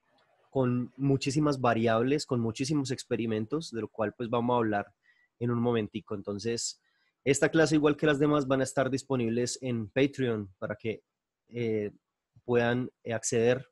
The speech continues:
próximamente ahí a Patreon. Entonces, hoy vamos a empezar a ver lo que es el secado, sus características y qué tipos de secado existen. Vamos a estar hoy Víctor Londoño y mi persona hablando de este tema.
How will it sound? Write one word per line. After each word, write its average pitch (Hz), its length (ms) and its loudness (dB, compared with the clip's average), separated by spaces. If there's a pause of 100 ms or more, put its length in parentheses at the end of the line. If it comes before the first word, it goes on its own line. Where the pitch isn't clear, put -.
próximamente 113 600 -4
ahí 107 200 0
a 107 60 0
Patreon. 101 500 -8 (680)
Entonces, 123 440 -2
hoy 123 100 0
vamos 135 280 2
a 135 40 0
empezar 113 320 0
a 120 60 2
ver 127 260 0 (760)
lo 117 140 -4
que 123 100 0
es - 180 -4
el 131 160 -2
secado, 139 480 2
sus 160 280 -2
características 139 800 0
y 120 100 -4
qué 127 200 -2
tipos 131 600 -2
de 123 100 0
secado 113 580 -2
existen. 110 840 -4 (140)
Vamos 113 240 -4
a 123 40 0
estar 110 400 -2
hoy 123 460 0 (600)
Víctor 127 380 2
Londoño 120 420 4
y 131 40 2
mi 131 120 2
persona 135 640 0
hablando 113 640 -2
de 120 140 0
este 107 240 -4
tema. 104 340 -4